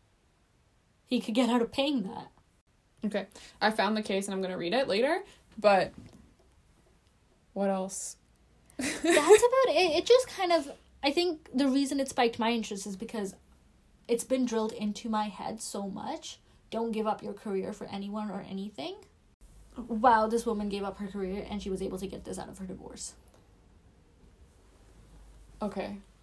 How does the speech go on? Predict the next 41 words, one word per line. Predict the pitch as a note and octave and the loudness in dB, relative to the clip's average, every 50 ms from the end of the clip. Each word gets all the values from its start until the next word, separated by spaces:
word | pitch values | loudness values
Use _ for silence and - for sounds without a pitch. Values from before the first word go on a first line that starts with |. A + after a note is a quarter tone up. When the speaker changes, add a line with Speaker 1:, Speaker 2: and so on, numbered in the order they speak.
| - _ _ _ _ _ _ | -20 _ _ _ _ _ _
Speaker 2:
So, | - - - G#3 G3+ G3 F#3+ F#3+ F#3 F#3+ | -4 0 4 6 6 6 6 4 2 0
from | - A3 G#3+ G#3 | -2 -2 0 0
what | G3+ G3+ G#3 G#3 | 2 2 2 2
I'm | G#3 G#3 | 2 0
getting | G3 F#3+ F#3+ F#3+ F#3+ F#3+ G3 | 0 0 0 0 0 0 -2
here | G3 F#3+ F#3 F#3 G3 | -2 0 0 0 0
is | G3 G#3 G3 G3+ G3 - - - _ _ _ _ _ _ _ _ _ _ _ _ _ _ _ _ _ _ _ | 0 0 -2 -4 -4 -8 -10 -14 _ _ _ _ _ _ _ _ _ _ _ _ _ _ _ _ _ _ _
you | - G#3 G#3+ | -4 -2 -2
get | F#3+ G3+ G3+ G3 | 0 2 2 2
a | G3+ G#3 | 2 0
good | G3 G#3 G3+ G3+ G3 | 0 0 -2 -2 -2
ch-, | - - - - - - - | -6 -8 -8 -8 -8 -6 -4
if | G#3+ G3+ | -2 0
you | G#3+ G#3+ G#3 | 2 2 2
had | G#3+ G#3 G#3 G3+ G3+ | 4 4 2 4 2
a | G3+ G3 | 2 0
good | F#3+ G3 F#3+ F#3 | 0 0 -2 -4
shot, | - - - - F#3+ G3 G#3 - - - - - - _ _ _ _ _ _ _ _ _ _ - | -6 -8 -6 -4 -2 0 0 -2 -4 -6 -10 -16 -20 _ _ _ _ _ _ _ _ _ _ -4
like, | - G3+ G3 - | -4 -2 -2 -2
it's | - F#3+ G3+ - - | -6 -6 -6 -6 -2
not | A3 G#3 G3+ | 0 2 2
a | G#3 | 2
hundred | G3+ G3 F#3+ G3 G3 | 2 0 0 -2 -2
percent | - G3 G3 G3 G3 F#3+ F#3+ | -2 -4 -4 -2 -2 -2 -2
a | F#3+ | -2
guarantee, | F#3+ F#3+ F#3+ F#3 F3+ F#3 F#3 F#3 - G3+ F#3+ F#3+ | -2 -2 -2 -2 -2 -4 -6 -6 -4 -4 -4 -4
but | F#3+ F#3 F3+ | -4 -4 -4
you | F3+ F#3+ G3 | -2 -2 -2
had | F#3+ F#3+ F#3+ G3 | -2 -2 -2 -4
a | G3 | -4
good | F#3 - F#3+ | -2 -2 -2
enough | F#3+ F#3 F#3 F#3 F#3+ F#3 | -2 -2 -2 -4 -6 -8
shot | - - - - - E2 - - - _ _ _ _ _ _ _ _ _ _ _ _ _ _ _ _ _ _ _ _ - | -8 -6 -6 -4 -4 -4 -4 -6 -10 _ _ _ _ _ _ _ _ _ _ _ _ _ _ _ _ _ _ _ _ -8
at | - - - | -8 -8 -4
having | G3 G3 G3 F#3+ F#3+ F#3+ - | -2 -2 0 0 0 -2 -4
a | |
career, | - - - F#3+ F#3 F#3 - - - - - A3+ - - _ _ _ - | -6 -8 -8 -6 -6 -4 -4 -6 -8 -8 -10 -14 -16 -18 _ _ _ -8
then | F3 - - | -8 -6 -4
there's | - - - G3 | -4 -4 -4 -6
that | - - - - | -6 -8 -10 -10
chance. | - - - - - - - - - - - | -10 -10 -10 -10 -10 -10 -12 -12 -12 -12 -14